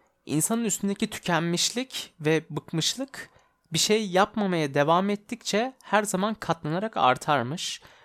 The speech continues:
Bu nedenle şu an geldiğimiz noktada bir şeyler yapmaya çalışıp kendimizi bazı şeyler için zorlarsak her şeyin daha güzel olacağına inanıyorum. Bu yüzden işte dediğim gibi kendimi zorlamaya başladım ve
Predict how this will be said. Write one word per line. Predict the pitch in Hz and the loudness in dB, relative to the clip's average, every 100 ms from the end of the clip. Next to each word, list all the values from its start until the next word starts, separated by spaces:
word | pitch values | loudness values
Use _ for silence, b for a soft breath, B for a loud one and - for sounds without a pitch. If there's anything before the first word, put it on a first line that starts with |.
| B | B
Bu | 180 | 2
nedenle | 214 202 202 196 208 214 208 B B | 2 2 2 2 2 0 -4 B B
şu | - 185 | -4 0
an | 185 185 | 2 4
geldiğimiz | 165 160 175 190 175 | 2 2 0 -2 -2
noktada | 156 147 - 156 165 180 B B - | -2 -2 -2 2 2 0 B B -10
bir | 156 | -4
şeyler | - 160 180 175 | 0 2 2 4
yapmaya | 147 - 151 160 165 | 2 0 -2 -2 -2
çalışıp | - 139 139 131 - | -4 -2 -2 -4 -8
kendimizi | - 151 151 165 180 165 | -4 -2 -2 -2 -4 4
bazı | 151 170 180 | 6 6 2
şeyler | - 156 156 | -2 -2 -2
için | 156 - 165 | -4 -4 -6
zorlarsak | 156 147 156 175 180 - 208 | -4 -2 -2 0 -2 -2 -4
her | - 175 170 | 0 0 2
şeyin | 175 196 185 | -2 -2 0
daha | 147 151 | 2 0
güzel | 139 127 127 | 0 -6 -4
olacağına | 127 131 127 131 | -6 -4 -6 -4
inanıyorum. | 135 127 127 127 127 160 - B B B - | -6 -4 -2 0 0 -2 -6 B B B -2
Bu | 180 | 0
yüzden | 190 208 | 2 0
işte | - 180 | 0 -2
dediğim | 156 147 165 | -2 0 -2
gibi | 156 147 | -2 -4
kendimi | 147 135 143 147 | 0 0 0 -2
zorlamaya | 147 139 139 139 147 | 0 2 2 0 0
başladım | 135 123 143 156 160 | -2 -6 -8 -6 -2
ve | 160 | -4